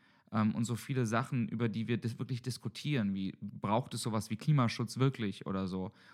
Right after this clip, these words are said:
Und es gibt immer noch so viele Leute, die sagen, das ist alles albern. Ähm,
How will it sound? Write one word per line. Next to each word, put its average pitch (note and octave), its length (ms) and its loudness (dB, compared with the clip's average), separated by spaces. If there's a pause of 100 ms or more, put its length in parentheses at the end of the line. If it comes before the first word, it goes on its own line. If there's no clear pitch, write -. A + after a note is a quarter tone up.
Und G#2+ 100 2
es G#2+ 80 0
gibt - 140 -6
immer A2+ 160 2
noch A2+ 80 2
so A2 160 -4
viele A2 160 0
Leute, A2 220 2
die G#2 80 2
sagen, G#2 260 2
das G#2 120 2
ist - 60 -10
alles G#2 240 -4
albern. G#2 440 0 (520)
Ähm, G#2+ 420 -4